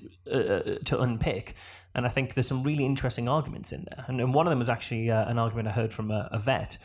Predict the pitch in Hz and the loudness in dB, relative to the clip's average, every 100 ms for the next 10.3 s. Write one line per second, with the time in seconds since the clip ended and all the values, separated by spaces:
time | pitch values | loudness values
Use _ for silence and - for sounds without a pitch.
0 | - - - 127 117 113 120 110 113 110 | -20 -20 -4 2 4 4 4 4 4 4
1 | 139 139 127 107 - 117 113 104 117 110 | 2 2 0 -2 0 0 0 -2 -2 -2
2 | 110 110 - 139 139 98 - - - - | -2 -2 -2 0 0 -2 -4 -6 -6 -12
3 | - - - - 117 113 110 - 127 117 | -20 -20 -20 -2 0 2 0 0 0 2
4 | 131 120 - 123 - 123 113 113 - - | 0 0 -2 -2 0 -2 0 0 0 0
5 | 160 - 147 139 - 139 131 123 120 - | -2 2 4 4 4 4 4 2 -2 -8
6 | - - - - - _ - - 190 185 | -20 -20 -18 -18 -18 _ -4 0 0 2
7 | - 87 85 117 - - - - 123 - | 0 -2 -4 -6 -8 -20 -18 -2 0 4
8 | 117 139 143 127 120 120 120 110 120 113 | 2 2 2 2 2 2 2 2 2 0
9 | - 127 123 120 135 131 - 127 117 120 | -2 -2 2 2 2 2 0 0 4 4
10 | 113 113 - | 4 2 -2